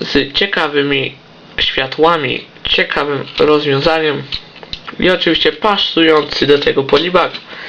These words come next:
W naszym polibagu też możemy znaleźć dwa elementy dodatkowe,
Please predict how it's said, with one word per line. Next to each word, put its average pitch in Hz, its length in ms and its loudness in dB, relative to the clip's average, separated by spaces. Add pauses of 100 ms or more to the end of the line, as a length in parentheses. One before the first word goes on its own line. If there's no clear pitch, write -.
(380)
W - 60 -8
naszym 208 340 2
polibagu 147 560 2
też - 280 0
możemy 139 300 2
znaleźć 135 400 2
dwa 180 180 4
elementy 147 360 -2
dodatkowe, 139 580 2